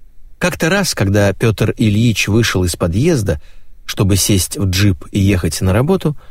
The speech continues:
к нему подошел незнакомый мужчина неопределенного возраста. Лицо его закрывала и густая черная борода,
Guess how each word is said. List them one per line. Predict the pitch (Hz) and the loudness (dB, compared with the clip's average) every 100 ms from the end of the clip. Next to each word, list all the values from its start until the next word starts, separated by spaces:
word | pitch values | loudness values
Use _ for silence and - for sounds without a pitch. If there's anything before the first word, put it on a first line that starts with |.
| - - - - - - | -18 -18 -18 -20 -20 -12
к | - | 0
нему | 147 175 226 | 4 4 4
подошел | 170 135 123 165 | 2 2 2 2
незнакомый | 160 143 117 120 - 160 156 | 4 4 4 2 2 2 4
мужчина | 165 175 - - 85 76 73 - - - - | 2 2 0 0 0 -2 -4 -12 -18 -20 -6
неопределенного | - 120 110 113 98 104 101 98 101 120 | 0 2 4 2 2 4 4 4 4 2
возраста. | 110 82 78 - - - - - - - - - - - - - - | 2 0 -2 -6 -8 -14 -14 -18 -18 -20 -20 -20 -18 -18 -18 -10 0
Лицо | 127 135 220 | 2 2 4
его | 220 175 | 4 4
закрывала | 156 147 151 139 160 151 | 2 2 2 2 4 2
и | - | 2
густая | 117 117 - 135 120 | 0 0 2 2 2
черная | 107 - 110 101 95 | 2 2 2 4 2
борода, | 87 95 104 160 | 2 2 4 2